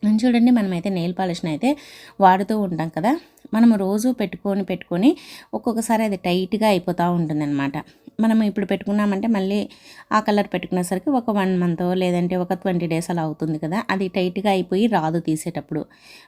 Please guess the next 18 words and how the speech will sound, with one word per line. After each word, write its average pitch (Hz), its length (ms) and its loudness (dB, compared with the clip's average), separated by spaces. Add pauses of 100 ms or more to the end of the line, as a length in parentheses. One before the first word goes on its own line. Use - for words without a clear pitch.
మ-, 180 140 0
చాలామంది 196 500 0
నోరుతో 170 360 -2
కూడా 180 200 -4
తీస్తూ 175 340 -4
ఉంటారు. 156 400 -2 (420)
అస్సలు 196 360 -2
అలా 190 140 2
తీయకూడదు. 160 640 -2 (500)
ఎందుకంటే 220 560 2
మనము 202 340 2 (200)
పెట్టుకునేటప్పుడు 226 720 0
ఇలా 196 200 0
కనుక 185 260 -2
పెట్టేసుకున్నామంటే 185 840 -2 (100)
ఈజీగా 208 520 2
వస్తుందన్నమాట. 156 680 -2
చూడండి, 190 460 -2